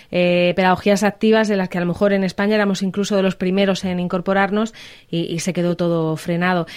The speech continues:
Ahora dices que, por ejemplo, eh, has aprendido mucho en tus viajes a, a México, ¿no? Has conocido escuelas muy interesantes y, y parte de eso que aprendes es lo que vuelcas en,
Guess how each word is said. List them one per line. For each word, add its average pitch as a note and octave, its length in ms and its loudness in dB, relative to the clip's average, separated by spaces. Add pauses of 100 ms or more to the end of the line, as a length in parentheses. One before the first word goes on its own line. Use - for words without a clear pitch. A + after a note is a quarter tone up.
(120)
Ahora G#3 160 4
dices C4 340 2
que, A3+ 140 0
por G#3 80 0
ejemplo, A#3 460 0
eh, G3 160 0
has G3+ 160 -2
aprendido A3 420 2
mucho B3+ 420 2
en A#3 140 2
tus F3+ 420 -4
viajes G3 360 -2
a, E3+ 340 0
a - 160 -4
México, F#3+ 420 0
¿no? F#3+ 140 -2
Has C#4 100 0
conocido G3+ 380 0
escuelas A3 480 0 (300)
muy G#3+ 140 6
interesantes A3 800 2
y, G3 240 0 (240)
y F#3+ 100 2
parte G#3+ 240 2
de C4+ 120 4
eso C4 240 0
que A#3 80 0
aprendes B3+ 460 2
es A3 100 2
lo A3+ 80 0
que G#3 100 0
vuelcas G3+ 380 2
en, F3+ 300 -2